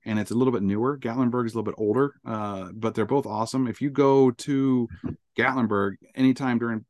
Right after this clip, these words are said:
anywhere near peak season, it is jam-packed full of people, and you'll see it's, it's, there's no doubt it's, it is a major attraction for people. There's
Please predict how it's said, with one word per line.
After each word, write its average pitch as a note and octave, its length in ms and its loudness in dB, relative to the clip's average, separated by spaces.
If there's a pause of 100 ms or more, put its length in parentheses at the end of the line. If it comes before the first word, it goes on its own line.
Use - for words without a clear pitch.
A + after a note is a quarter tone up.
(120)
anywhere C3 280 2
near B2 280 2
peak B2+ 220 -6
season, G2 320 -4
it G#2+ 140 -4
is F#2+ 200 0
jam-packed G#2+ 720 -4
full G#2 220 -4
of F#2+ 60 -10
people, F#2 280 -4
and F#2 100 -2
you'll G#2 140 0
see A2 240 0
it's, G2+ 200 -2
it's, A2 300 -4
there's A#2 260 -2
no B2+ 200 4
doubt B2 260 0
it's, A2 180 -4
it A#2 180 0
is A#2+ 160 4
a G#2+ 100 0
major A2+ 400 -2
attraction A2+ 420 -6
for G#2 80 -8
people. F#2+ 260 -4
There's G2 220 -2